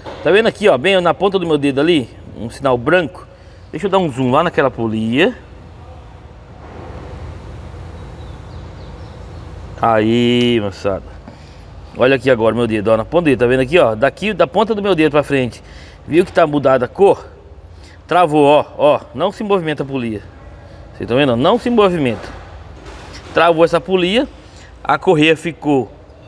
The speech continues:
patinando aqui, né? Aí ela soltou material. Ela começou a derreter lá, certo? Aqui no ar-condicionado,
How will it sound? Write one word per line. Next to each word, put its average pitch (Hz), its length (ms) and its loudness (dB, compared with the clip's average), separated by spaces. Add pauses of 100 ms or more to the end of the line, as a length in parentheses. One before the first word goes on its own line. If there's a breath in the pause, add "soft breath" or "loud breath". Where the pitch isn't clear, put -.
(180)
patinando 151 640 2
aqui, 175 360 -2 (720)
né? 160 220 0 (880)
Aí 135 120 0
ela 165 140 4
soltou 190 480 0
material. 143 580 2 (420 loud breath)
Ela 190 200 2
começou 226 240 0
a 208 40 2
derreter 220 380 4
lá, 151 220 4 (100)
certo? 185 420 -2 (1400 loud breath)
Aqui 226 320 2
no 247 100 4
ar-condicionado, 156 680 2